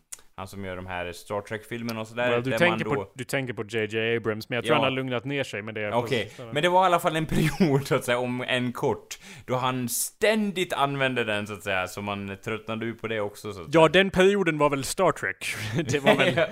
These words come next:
Speaker 2: var
Speaker 1: var
Speaker 2: väl,
Speaker 1: det,
Speaker 2: var väl mest då,
Speaker 1: ja.
Speaker 2: eller?
Speaker 1: Nej, nej, det kändes som att han använde det mer i mer filmer. Men om det bara var en film, då... Ja, det kan
Speaker 2: Well,
Speaker 1: vara sant.
Speaker 2: it's possible. Men, eh,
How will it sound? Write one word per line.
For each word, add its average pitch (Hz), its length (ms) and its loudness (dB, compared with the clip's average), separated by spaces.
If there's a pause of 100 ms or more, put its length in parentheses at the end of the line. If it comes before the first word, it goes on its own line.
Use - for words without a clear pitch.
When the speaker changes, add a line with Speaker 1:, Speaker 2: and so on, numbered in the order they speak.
(140)
Speaker 2:
var 147 120 6
Speaker 1:
var 180 100 10
Speaker 2:
väl, 240 120 6
Speaker 1:
det, 151 160 0
Speaker 2:
var 156 80 4
väl 160 120 0
mest 170 240 2
då, 170 60 2
Speaker 1:
ja. 135 240 4
Speaker 2:
eller? 151 280 -2 (600)
Speaker 1:
Nej, 131 580 2
nej, 143 200 -2
det 143 100 -4
kändes 151 260 -2
som 151 100 -2
att 135 120 0
han 127 180 -2
använde 123 580 -2
det 113 80 -2
mer 117 280 -2
i 117 140 -2
mer 127 280 -2
filmer. 90 360 -4
Men 110 260 -2
om 143 160 -2
det 139 60 -2
bara 139 260 2
var 143 140 4
en 139 180 0
film, 113 280 -4
då... 101 460 -4
Ja, 110 80 -10
det 101 320 -12
kan 104 220 -4
Speaker 2:
Well, 165 280 6
Speaker 1:
vara 165 120 -2
sant. 165 120 -4
Speaker 2:
it's 151 240 -2
possible. 107 440 0
Men, 131 340 0
eh, 127 760 0